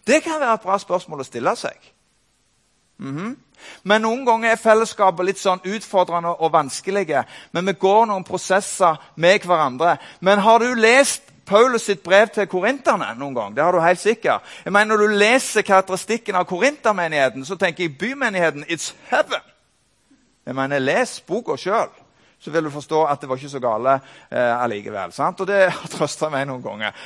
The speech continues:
Paulus går til korinterne, og så sier han i første kor seks fem at det er jo helt utrolig. «Jeg er sjokkert», sier Paulus over tilstanden som er her, «at dere holder på å dra hverandre inn for rettsvesenet.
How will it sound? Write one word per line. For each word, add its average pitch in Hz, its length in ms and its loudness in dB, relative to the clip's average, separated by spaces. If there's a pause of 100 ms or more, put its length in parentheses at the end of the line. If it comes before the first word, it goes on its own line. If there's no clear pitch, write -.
(240)
Paulus 254 600 4
går 214 160 6
til 214 200 -2
korinterne, 185 580 0 (200)
og 185 100 -6
så 190 120 -8
sier 202 220 6
han 196 100 0
i 180 60 -4
første 185 340 -8
kor 202 380 0 (100)
seks 185 360 2
fem 196 320 2 (320)
at 190 280 4 (220)
det 185 60 2
er 202 40 4
jo 208 140 6
helt 214 320 2
utrolig. 214 840 0
«Jeg 208 140 0
er 220 60 2
sjokkert», 220 840 -2
sier 180 200 2
Paulus 175 380 -2
over 165 180 -8
tilstanden 160 460 -2
som 147 80 -2
er 143 60 0
her, 139 160 4 (280)
«at 190 180 2
dere 202 220 0
holder 208 160 4
på 214 140 2
å - 160 -6
dra 196 400 8 (100)
hverandre 180 800 2
inn 226 160 -4
for 175 300 0
rettsvesenet. 202 840 -2